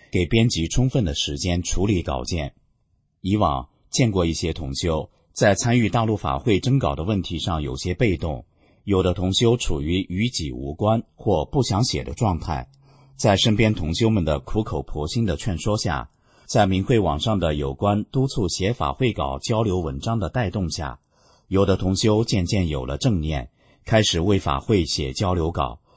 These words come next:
有的顺利完成投稿。临近截稿日期，有的同修虽然想写法会稿了，但因为时间的仓促以及其他事情的冲击下，错过了征稿机会，过后很遗憾，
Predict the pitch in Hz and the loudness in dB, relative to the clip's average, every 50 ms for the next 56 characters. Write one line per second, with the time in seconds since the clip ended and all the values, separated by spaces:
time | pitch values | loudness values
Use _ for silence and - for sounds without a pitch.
0 | _ _ _ - 95 95 95 92 92 90 - 143 123 117 123 104 80 71 78 101 | _ _ _ 0 2 4 4 4 2 2 2 2 2 4 2 2 2 0 0 -2
1 | 110 - 82 87 82 - 80 78 82 82 78 71 55 - - _ _ _ _ _ | -2 -2 -2 -4 -4 -2 -4 -4 -4 -4 -6 -8 -10 -12 -18 _ _ _ _ _
2 | _ _ _ _ - 95 104 107 - 127 107 95 92 107 101 104 - 76 71 80 | _ _ _ _ 0 2 2 2 4 2 2 2 2 2 2 2 2 0 0 -2
3 | 80 78 71 - - - 90 87 87 - _ _ _ _ _ - 95 90 87 82 | -2 -4 -4 -4 -4 -2 -2 -2 -2 -4 _ _ _ _ _ -4 -2 0 0 0
4 | 82 78 - 80 76 80 - 107 98 98 - - - - - 139 135 120 110 107 | 0 -2 -4 -4 -4 -2 2 4 4 4 4 0 -6 -4 0 2 2 4 4 2
5 | 117 - - 90 113 139 - 98 95 - 92 73 71 - 117 104 - 80 67 60 | 2 0 0 0 0 0 0 0 0 0 0 0 0 0 0 0 0 -2 -4 -4
6 | 62 67 71 73 71 - _ _ _ _ _ - - - 104 98 101 110 113 104 | -4 -2 -2 -2 -2 -4 _ _ _ _ _ -2 2 2 4 4 4 4 4 4
7 | 101 104 - - 80 76 - 120 123 113 80 71 - - 110 120 131 - - 101 | 4 2 2 -2 -2 -2 0 0 2 0 0 -2 -2 -2 0 0 0 0 0 -2
8 | 78 65 - _ _ _ _ _ - 90 90 82 - 90 90 98 98 - - 87 | -2 -2 -6 _ _ _ _ _ -6 -4 -4 -2 -2 -2 -2 -2 -2 -4 -4 -4
9 | - 113 120 127 - - 131 110 - 85 71 67 67 - - 110 110 117 113 - | -2 -2 -2 -2 -2 -2 -2 -2 -2 -4 -4 -6 -6 -4 0 0 0 0 0 -2
10 | 117 113 - - 78 64 - - _ _ _ _ _ _ - - 156 - 110 139 | -2 -2 -2 -2 -2 -4 -6 -12 _ _ _ _ _ _ 2 4 4 4 4 4
11 | 117 98 76 67 65 - 92 - - - 65 65 - - 107 110 110 - 87 65 | 2 2 2 0 -2 -2 -4 -2 -2 -2 -4 -4 -4 -2 -2 -2 0 -2 -2 -4
12 | - - _ _ _ _ _ _ _ _ - 135 104 90 - 104 90 82 78 - | -4 -8 _ _ _ _ _ _ _ _ 2 4 4 4 4 2 2 2 0 -2
13 | 76 67 64 62 71 80 - - 101 80 67 | -6 -6 -6 -8 -8 -6 -2 -2 -2 -2 -2